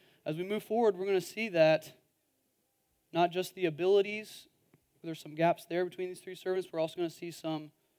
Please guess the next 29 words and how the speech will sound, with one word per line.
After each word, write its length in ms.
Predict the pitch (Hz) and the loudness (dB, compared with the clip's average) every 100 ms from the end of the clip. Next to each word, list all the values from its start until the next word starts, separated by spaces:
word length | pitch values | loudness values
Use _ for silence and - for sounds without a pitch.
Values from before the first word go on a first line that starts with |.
| _ _ _ _ 165 | _ _ _ _ 2
gaps 380 | 165 165 - - | 4 4 0 -16
in 80 | 160 | -16
their 120 | 147 | -14
motives 680 | 147 147 139 123 - - _ _ _ _ _ _ _ _ _ _ | -8 -6 -6 -8 -14 -20 _ _ _ _ _ _ _ _ _ _
as 140 | 143 143 | -14 -12
we 80 | |
go 180 | 147 147 | -6 -6
forward 420 | 139 147 143 131 | -6 -6 -6 -6
here, 260 | 135 131 127 _ _ - | -10 -12 -14 _ _ -20
which 160 | 147 | -14
leads 300 | 165 185 160 | -4 -4 0
us 160 | 180 175 | 0 0
to 140 | - 165 | -2 -4
a 60 | |
question. 580 | - 156 147 - 147 151 _ _ _ | 0 2 2 -4 -12 -14 _ _ _
As 80 | - | -8
we 100 | 160 | -4
look 180 | 165 160 | -4 -4
through 180 | 165 156 | -6 -6
verses 340 | 156 156 151 | -6 -8 -14
sixteen 440 | - 165 - 160 151 | -10 -10 -8 -12 -10
to 100 | 156 | -14
tw-, 240 | - 165 _ _ _ | -10 -12 _ _ _
through 160 | 170 160 | -6 -6
twenty-three, 760 | 175 170 147 175 180 156 151 _ _ _ - - - _ _ _ _ | -2 -4 -4 2 4 4 2 _ _ _ -20 -20 -20 _ _ _ _
what 440 | 143 170 196 - - - _ _ _ _ _ - | 0 4 4 4 -14 -20 _ _ _ _ _ -4
motivates 640 | 170 175 165 160 156 - - | 2 2 2 0 -2 -6 -4
our 240 | 151 160 | 0 0
stewardship? 680 | 156 - 151 135 - 73 | 0 -12 -14 -14 -14 -14